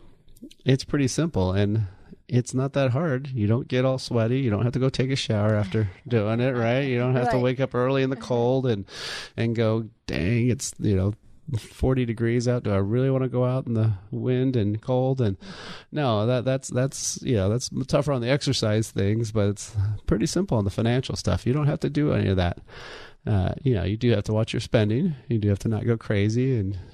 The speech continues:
Speaker 1: do lots of other stuff. So, <laughs> you know, that's, that's probably the tougher part. But yeah, it's not that hard to do. And again, it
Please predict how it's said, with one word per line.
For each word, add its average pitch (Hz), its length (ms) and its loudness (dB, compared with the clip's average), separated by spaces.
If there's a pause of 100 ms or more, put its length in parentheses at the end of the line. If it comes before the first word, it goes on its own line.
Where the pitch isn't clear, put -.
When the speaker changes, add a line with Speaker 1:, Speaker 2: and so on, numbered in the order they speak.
(100)
Speaker 1:
do 110 220 0
lots 101 260 0
of 101 80 -2
other 101 240 2
stuff. 104 420 0
So, 107 380 0 (140)
<laughs> 98 180 0
you 123 100 -2
know, 120 160 0
that's, 117 240 0
that's 110 220 0
probably 110 220 0
the 101 80 -2
tougher 135 280 0
part. 101 280 0
But 107 180 2 (220)
yeah, - 260 2
it's - 340 -2
not 127 220 -2
that 101 180 0
hard 101 200 0
to 90 80 -4
do. 92 260 -4
And 104 320 2
again, 113 240 2
it 101 220 -8